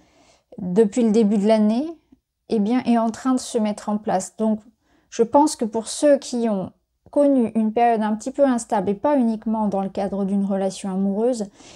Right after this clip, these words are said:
eh bien là, vous allez sentir que ça se pose. Ça va être un mois de juin qui va vous permettre de,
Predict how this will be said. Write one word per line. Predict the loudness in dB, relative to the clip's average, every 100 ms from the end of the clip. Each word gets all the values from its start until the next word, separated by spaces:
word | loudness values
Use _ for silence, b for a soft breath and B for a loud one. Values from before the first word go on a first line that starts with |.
| B -2
eh | -2
bien | 2 2 4
là, | 4
vous | 4 2
allez | 2 2
sentir | 0 -2 0 -2
que |
ça | -2 -4
se | -4 -6
pose. | -2 0 -2 -8 -18 _
Ça | -6 0
va | 2
être | 2 2 -4 -4
un | 0
mois | 0 -2
de |
juin | -4 -2 -2
qui | -2 -4
va | -4
vous | -2
permettre | -2 0 0 2
de, | 2